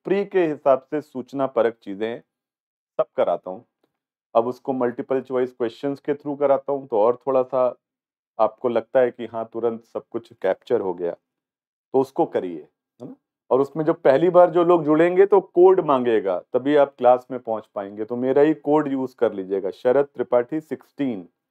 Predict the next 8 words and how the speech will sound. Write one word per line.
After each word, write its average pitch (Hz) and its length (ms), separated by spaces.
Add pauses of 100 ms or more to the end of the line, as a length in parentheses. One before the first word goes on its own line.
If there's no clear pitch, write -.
(420)
ठीक - 160
है, 156 180 (240)
लिख 135 140
दूं, 151 220 (2500)
कोड 156 300
है 185 420
मेरा 139 260
नाम 104 400